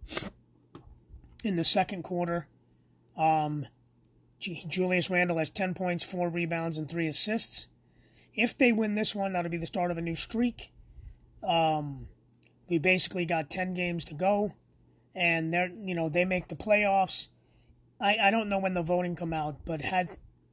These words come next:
let's say they, they wind up, you know, getting into the second round. I mean, that would just be cr-, crazy, right? That would just be straight bananas. So,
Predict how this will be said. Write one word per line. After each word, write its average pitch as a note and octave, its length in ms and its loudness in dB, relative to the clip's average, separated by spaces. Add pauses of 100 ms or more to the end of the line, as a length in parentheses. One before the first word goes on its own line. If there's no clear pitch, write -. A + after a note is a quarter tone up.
(360)
let's F3+ 240 4
say G3 280 4
they, E3 300 0 (280)
they F3 80 -2
wind E3+ 380 -2
up, E3 180 2 (1160)
you F#3+ 80 0
know, D#3 260 2 (200)
getting F3 240 4
into F3 160 0
the D#3+ 100 -2
second E3+ 400 2
round. D#3 400 0
I D3+ 40 -4
mean, D3+ 180 -4
that E3 140 -2
would E3 120 -6
just D#3 180 -8
be D#3+ 80 -8
cr-, E3+ 180 -10
crazy, F3 500 -2
right? D#3+ 280 -4 (640)
That E3+ 120 0
would E3 120 0
just D#3+ 160 -2
be E3+ 100 0
straight E3 300 0
bananas. D#3+ 560 -2 (640)
So, E3 540 2